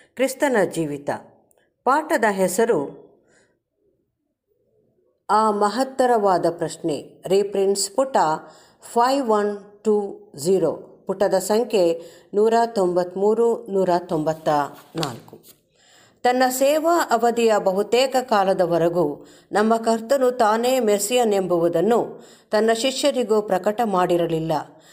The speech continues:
ನಿಸ್ಸಂದೇಹವಾಗಿ ಆತನು ವಿವೇಕವುಳ್ಳ ವಿಧಾನವನ್ನು ಆದುಕೊಂಡಿದ್ದನು. ತಾನು ಆ ಮಹಾಬೋಧಕನಾಗಿ ಜನರು ಈ ಮನುಷ್ಯನು ಮಾತನಾಡುವ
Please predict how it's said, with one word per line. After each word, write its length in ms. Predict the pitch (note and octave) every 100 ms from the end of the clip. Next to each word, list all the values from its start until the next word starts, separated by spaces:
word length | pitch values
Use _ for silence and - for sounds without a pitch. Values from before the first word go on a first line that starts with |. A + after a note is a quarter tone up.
| - -
ನಿಸ್ಸಂದೇಹವಾಗಿ 1400 | C4 E4 - C4+ B3+ B3 A#3 A3 G3+ F#3+ F#3 G#3 E3+ E3 - - _ -
ಆತನು 420 | A3 A#3 A#3 A3
ವಿವೇಕವುಳ್ಳ 800 | G#3 G#3 C4+ D4 D4 A#3 A3 G#3 E3+ E3+ - - - _ _ _ _ -
ವಿಧಾನವನ್ನು 680 | A3 A#3 B3 C#4 B3+ A3 G#3
ಆದುಕೊಂಡಿದ್ದನು. 960 | G#3 F#3+ G3 G3+ F#3 E3+ F3 D#3+ D#3+ - - - _ - - - -
ತಾನು 440 | B3+ D#4 D#4 D#4
ಆ 220 | D4 A#3
ಮಹಾಬೋಧಕನಾಗಿ 1500 | A3 A3+ A3 B3+ C4+ A3 A3+ A#3 A#3 A3 G#3 G3 G3 A3 G3+ -
ಜನರು 640 | D3+ G3+ A3+ A#3+ G#3+ G#3+
ಈ 240 | G#3+ G#3 G3
ಮನುಷ್ಯನು 720 | F#3+ F#3+ A3+ A#3 G#3+ G#3 G3+
ಮಾತನಾಡುವ 1040 | F3 F3+ G3 F#3+ G3+ F#3 F3+ F3 F3+ F3+